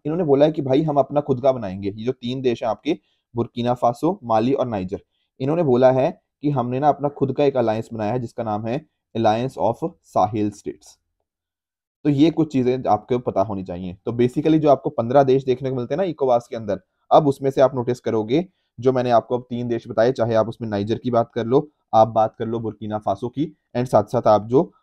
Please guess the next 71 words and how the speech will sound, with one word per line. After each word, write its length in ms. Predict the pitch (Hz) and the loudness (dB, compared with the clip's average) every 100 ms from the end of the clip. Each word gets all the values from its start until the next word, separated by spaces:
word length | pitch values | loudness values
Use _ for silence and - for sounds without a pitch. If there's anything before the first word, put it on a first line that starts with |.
| - | 0
माली 240 | 113 113 131 | 4 4 2
की 140 | 139 | 2
यहाँ 120 | 110 | 2
पे 80 | 107 | 4
बात 220 | 107 101 | 2 2
कर 160 | - 101 | 0 0
रहे 80 | 113 | 6
हो, 140 | 139 | 6
ये 120 | 143 | 4
तीनों 300 | 139 117 123 | 0 -2 -2
देशों 240 | 110 101 113 | -2 -4 -6
ने 100 | 107 | -6
यहाँ 180 | 101 | -6
पे 140 | 95 113 | -8 -10
इसको 180 | - 151 | -12 -12
क्विट 260 | 120 104 | -8 -8
कर 160 | - 95 | -8 -8
दिया, 180 | 113 117 | -6 -6
इन्होंने 220 | 110 110 | -6 -8
अपना 240 | 95 110 | -10 -10
खुद 220 | - 104 | -12 -12
का 140 | - 135 | -4 -4
बना 220 | 123 87 | -2 -8
लिया 180 | 90 85 | -8 -10
है। 160 | 87 _ _ _ 117 | -12 _ _ _ -4
गिनी 320 | 127 165 185 | 0 0 0
में 100 | 185 | 2
ध्यान 240 | 165 156 | 2 0
रखना, 200 | 151 170 | -2 -4
गिनी 320 | 131 127 156 | -4 -4 -2
अभी 220 | 160 156 160 143 | -2 -2 -2 -4
इस 120 | 139 | -4
अलायंस 360 | 131 120 127 | 0 0 -2
का 80 | - | -2
पार्ट 260 | 131 113 - | 4 4 2
नहीं 120 | 120 | -4
है, 120 | 147 135 | -4 -2
Alliance 400 | 113 117 - 117 | -2 -4 -2 -2
of 20 | - | 0
Sahel 200 | 110 113 | -2 0
का, 180 | 135 - _ - | -2 -2 _ -18
इसका 220 | 131 - | -8 0
पार्ट 240 | 147 127 - | 4 4 2
अभी 240 | 110 135 | -2 -4
नहीं 220 | 117 131 | -6 -8
है, 60 | 156 | -10
हो 180 | 180 113 | -4 -4
सकता 240 | 110 - | -6 -8
है 40 | 117 | -8
फ्यूचर 240 | 110 113 | -8 -10
में 100 | 113 | -10
बन 180 | 107 131 | -8 -4
जाए, 160 | 156 190 _ _ _ - | -4 -6 _ _ _ -6
but 100 | 135 | -4
ये 140 | 117 | -2
कुछ 180 | 143 143 | -2 -2
चीजें 180 | 127 113 - | -2 -4 2
जो 80 | 127 | 2
आपको 160 | - | 2
पता 200 | 104 95 | -4 -2
होनी 160 | 101 95 | -2 -6
चाहिए 200 | 87 87 | -10 -14
थी। 180 | - 95 _ _ _ - | -16 -20 _ _ _ 0
थोड़ा 160 | 147 170 | 4 4
इकोवास 400 | 160 160 156 151 | 4 2 2 2
के 60 | |
बारे 160 | 151 147 | -4 -4
में 80 | 147 | 0
और 200 | 117 135 | 0 0
डिस्कशन 360 | 143 135 143 | -2 -4 -6
करूँ 280 | 139 135 156 | -2 0 -2